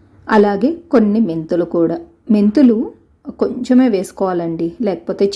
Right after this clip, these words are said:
చేదు వస్తుంది కర్రీ. ఒక్కొక్కసారి మెంతి పౌడర్ కూడా వాడుతూ ఉంటాను, చాలా మంచిది హెల్త్కి అయితే. ఇక్కడ రైస్ చూసారు కదా, ఉడికిపోయింది. So, ఇంకది,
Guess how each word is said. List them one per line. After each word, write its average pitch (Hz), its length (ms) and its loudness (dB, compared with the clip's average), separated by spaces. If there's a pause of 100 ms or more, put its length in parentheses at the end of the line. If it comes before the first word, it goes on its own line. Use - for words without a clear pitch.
చేదు 180 220 0
వస్తుంది 170 340 -2
కర్రీ. 160 480 0 (1160)
ఒక్కొక్కసారి 254 600 2
మెంతి 220 280 0
పౌడర్ 185 400 -2
కూడా 190 220 -2
వాడుతూ 175 460 -2
ఉంటాను, 165 600 -2 (220)
చాలా 180 240 0
మంచిది 180 600 -2
హెల్త్కి 170 340 -4
అయితే. 170 420 -2 (400)
ఇక్కడ 196 480 0
రైస్ 180 380 -2
చూసారు 190 320 -2
కదా, 190 340 0
ఉడికిపోయింది. 170 840 -2 (260)
So, 196 140 2
ఇంకది, 170 580 -2